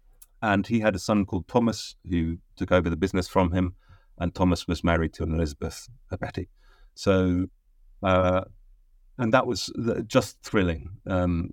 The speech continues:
you know, to come to, to locate this completely unknown person purely on the basis of what he'd found interesting enough to write down in his Zibaldone. Um, and, uh, so I guess that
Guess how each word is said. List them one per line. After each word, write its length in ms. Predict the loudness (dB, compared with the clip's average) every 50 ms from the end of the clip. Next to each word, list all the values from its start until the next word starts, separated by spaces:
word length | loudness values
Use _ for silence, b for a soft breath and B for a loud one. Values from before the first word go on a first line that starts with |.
| -10 -2
you 100 | 0 0
know, 140 | 2 0 -2
to 120 | -4 -8 _
come 300 | -2 0 0 0 -2 -2
to, 180 | -2 -2 -2 -2 -6 _
to 100 | -4 0
locate 420 | 2 2 2 2 0 -2 -2 0 -2
this 140 | -4 -2 -2
completely 640 | -4 -4 -4 -4 0 4 4 4 2 2 0 0
unknown 420 | 2 2 2 2 2 2 0 0 -2
person 500 | 0 2 2 2 0 -2 -6 -8 -8 -8 _
purely 500 | _ -2 0 2 2 2 2 2 0 0 0
on 180 | -2 -2 -2
the 60 | 0 2
basis 460 | 2 2 2 2 -2 -4 -6 -2 0
of 240 | 0 0 0 -2 _ _ _ _ -20 _ _ _ _ _ _ _ _ _ _
what 300 | -2 2 2 2 2 0
he'd 220 | 0 0 0 0
found 320 | 2 2 2 4 4 4 4
interesting 720 | 2 0 -2 -4 -8 -8 -6 -4 -2 -2 -2 -2 -4 -6 -10 _ _ -20 _ _ _ _ _ -20 _ _ _ _ 0
enough 260 | 2 2 2 0 -2
to 100 | -2 0
write 260 | 2 2 2 2 2
down 200 | 2 2 2 2
in 140 | 2 0 0
his 180 | -2 -2 -2 -2
Zibaldone. 640 | -4 0 0 0 2 2 2 2 2 0 -2 -4 -6 -10 _ _ -20 _ _ -20 -20 _ _ -20 -16 -6 -2
Um, 420 | 0 0 0 0 0 -2 -4 -8 -14 _ _ _ -20 -20 _ _ _ -2
and, 400 | 0 0 2 2 2 0 -2 -6 -16 -18 -18 _ -4
uh, 440 | 0 0 2 2 2 2 2 0 -2 -4 -10 _ -20 -20 -20 -20
so 240 | -6 -2 2 2 2
I 60 | 2
guess 260 | 4 2 0 0 0
that 240 | _ 2 2 2 0